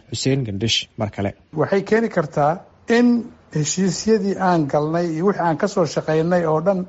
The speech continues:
Speaker 2: oo intaas oo sano aan wadnay, haddana loo taagnaay in go'aanadii kuwa ugu dambeeyey la qaato oo riboorka bilaha soo socda la sugaayay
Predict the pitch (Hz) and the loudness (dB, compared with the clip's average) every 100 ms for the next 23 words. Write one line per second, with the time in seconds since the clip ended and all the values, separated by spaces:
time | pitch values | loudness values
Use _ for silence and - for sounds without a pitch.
0 | - - 214 208 180 165 156 - - - | -6 -4 -2 0 2 2 0 -10 -18 -18
1 | - - 165 - 160 165 160 135 131 147 | -6 0 0 2 0 0 0 0 0 0
2 | 165 170 - - - 202 190 196 185 175 | -2 -6 -18 -14 0 0 2 0 2 2
3 | 185 196 - 165 151 156 156 170 170 - | 2 2 0 0 0 -2 0 0 -4 -16
4 | _ _ 175 180 165 160 165 180 190 175 | _ _ -4 0 2 2 2 0 2 0
5 | - 185 180 185 185 160 156 143 165 170 | 2 2 2 0 0 0 0 2 2 4
6 | 160 131 147 131 127 - 160 - _ _ | 2 0 -2 -2 -4 -6 -8 -10 _ _
7 | 147 156 156 156 202 170 170 151 180 165 | -4 -2 -2 0 0 0 -2 0 0 0
8 | 135 170 160 131 147 151 127 165 147 123 | 2 0 0 -2 -2 -2 -4 -2 0 0
9 | 127 | -2